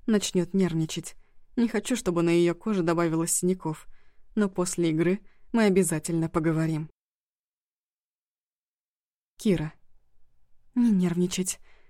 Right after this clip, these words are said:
Легко сказать, но трудно сделать. Взгляд Артёма выжег всё внутри. Руки тряслись от страха. Думала, подойдёт, сорвёт маску и потребует покинуть соревнование. Слушаться я не собиралась.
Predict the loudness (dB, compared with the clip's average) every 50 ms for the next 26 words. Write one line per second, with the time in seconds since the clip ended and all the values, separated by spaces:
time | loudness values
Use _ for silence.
0 | -20 -20 _ -4 0 0 0 0 -2 -6 -6 -6 -6 -2 -2 0 0 0 0 -2
1 | -6 -10 -4 0 2 2 2 4 4 4 4 6 6 4 4 4 2 0 0 0
2 | -4 -6 -10 -14 -18 -20 -20 -20 -20 -20 -10 -6 -2 0 2 2 2 0 0 -2
3 | -6 -10 -8 -6 -4 -2 -2 -2 -4 -4 -4 -2 2 4 4 4 4 2 -2 -2
4 | -6 -4 -2 0 0 0 -2 -2 -4 -6 -6 -6 -8 _ _ _ _ -20 -20 -20
5 | _ -10 -2 0 0 0 0 -2 -4 -4 -2 0 -2 0 -2 -4 -2 -2 -4 -4
6 | -4 -6 -6 -4 -6 -6 -6 -8 -10 -8 -4 -2 0 2 2 4 4 2 2 2
7 | 0 -2 0 0 0 0 -2 -4 -4 -6 -12 _ -12 -6 -4 -2 0 2 0 0
8 | 2 0 0 0 -2 -2 -2 -4 0 0 -2 0 2 0 2 4 4 2 2 -2
9 | -6 -2 0 0 0 2 0 0 0 2 2 2 2 2 2 0 0 0 -2 -4
10 | -4 -8 -16 -18 -20 -20 -20 -20 -20 -18 -12 -8 -4 -4 -4 -4 -4 -6 -4 -4
11 | -2 0 2 2 2 2 0 -2 -2 -2 0 -2 -2 -6 -4 -4 -6 -6